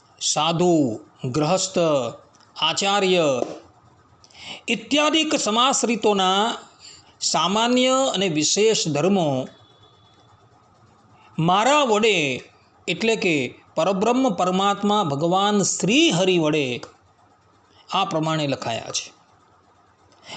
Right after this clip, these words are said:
અને આનો વિસ્તાર અમારા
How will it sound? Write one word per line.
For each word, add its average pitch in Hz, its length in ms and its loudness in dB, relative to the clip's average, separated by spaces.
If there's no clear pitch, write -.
અને 180 180 -2
આનો 185 380 0
વિસ્તાર 165 720 -2
અમારા 175 540 0